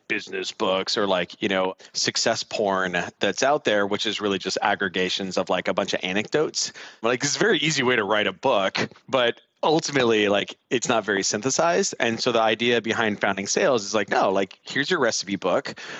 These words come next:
for, because if you think about, like, where most founders come from,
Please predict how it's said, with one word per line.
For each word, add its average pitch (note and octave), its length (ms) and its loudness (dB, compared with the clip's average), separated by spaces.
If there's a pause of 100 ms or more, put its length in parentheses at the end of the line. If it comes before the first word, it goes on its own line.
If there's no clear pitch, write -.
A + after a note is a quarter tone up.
for, A2 420 2
because D3 280 0
if D3 100 0
you D#3 80 -6
think E3+ 120 0
about, D3+ 180 4
like, A#2 160 4
where A2+ 120 0
most A2 240 2
founders G2 360 2
come F3 220 0
from, G2+ 400 0